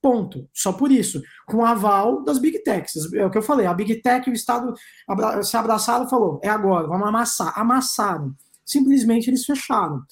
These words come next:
Se tivesse numa plataforma descentralizada, eu não sei até que ponto a cos T V está, não estaria sujeita às regras estatais, não sei. Mas se, se, se eles estivessem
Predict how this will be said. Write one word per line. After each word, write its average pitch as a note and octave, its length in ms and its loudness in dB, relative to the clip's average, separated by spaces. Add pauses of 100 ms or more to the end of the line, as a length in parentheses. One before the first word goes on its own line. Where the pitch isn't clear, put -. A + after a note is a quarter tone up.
(500)
Se - 440 0
tivesse D#4 760 0 (280)
numa B3+ 220 2
plataforma G#3 840 -2
descentralizada, A3 1200 -2 (300)
eu A3+ 140 4
não C#4 180 4
sei B3+ 480 2
até G#3 300 0
que C4+ 140 0
ponto A3 640 -2 (220)
a F#3 100 -2
cos A3 460 -2
T G#3 180 4
V F3 520 2 (520)
está, - 440 0
não G#3 200 2
estaria A3 640 0
sujeita G3 560 0
às F#3 100 -2
regras F#3 320 2
estatais, D#3+ 680 -4
não F3+ 180 0
sei. C#3+ 340 -2 (380)
Mas F#3 160 2
se, F#3+ 100 -4
se, - 440 -6
se - 160 -2
eles B3+ 140 4
estivessem A3 540 0